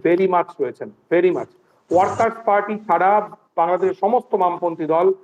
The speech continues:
বিশেষ করে আমি নাম, নাম, নাম করতে চাই, আহ, বাংলাদেশের কমিউনিস্ট পার্টি, বাংলাদেশের সমাজতান্ত্রিক দল, বাংলাদেশের সমাজতান্ত্রিক দল মার্ক্সবাদী, যাদের সাথে এখানকার এসইউসিআই এর ঘনিষ্ঠ সম্পর্ক রয়েছে,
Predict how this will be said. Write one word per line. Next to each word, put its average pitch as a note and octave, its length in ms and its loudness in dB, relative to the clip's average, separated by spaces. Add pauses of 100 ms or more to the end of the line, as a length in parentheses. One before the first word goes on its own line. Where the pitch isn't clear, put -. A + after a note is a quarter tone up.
(280)
বিশেষ F#3+ 280 -2
করে F3+ 320 0
আমি E3+ 160 -2
নাম, E3+ 440 -2
নাম, E3+ 260 0
নাম E3 240 -2
করতে E3+ 300 -2
চাই, F3+ 180 0 (500)
আহ, C#3+ 140 2
বাংলাদেশের F3 440 0
কমিউনিস্ট G#3 440 0
পার্টি, G3+ 420 0 (500)
বাংলাদেশের F3+ 420 2
সমাজতান্ত্রিক G3 760 0
দল, G3+ 220 4
বাংলাদেশের F#3 460 0
সমাজতান্ত্রিক F3+ 600 -2
দল F3+ 180 2
মার্ক্সবাদী, G3 680 0 (500)
যাদের E3+ 180 0
সাথে F3+ 300 -2
এখানকার F3+ 380 -2
এসইউসিআই F#3 460 0
এর E3+ 100 -2
ঘনিষ্ঠ F#3 300 -2
সম্পর্ক F#3 460 -2
রয়েছে, F#3+ 320 2